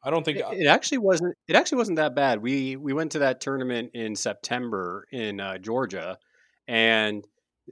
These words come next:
Speaker 2: they, they required masks for the event. And I, I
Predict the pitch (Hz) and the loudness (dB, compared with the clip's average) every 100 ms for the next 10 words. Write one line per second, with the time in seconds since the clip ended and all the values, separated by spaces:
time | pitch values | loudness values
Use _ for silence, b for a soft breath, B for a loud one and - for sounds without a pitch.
0 | - 120 113 110 110 123 _ _ _ 135 | -12 -2 0 0 -2 -6 _ _ _ -2
1 | 123 120 - 127 110 107 110 110 - - | 0 2 2 2 2 0 0 0 -2 -10
2 | - 107 104 98 123 123 - 139 117 104 | -6 -6 -4 2 4 2 0 -8 -4 -4
3 | 104 117 127 117 _ _ 139 | -4 -6 -4 -4 _ _ -4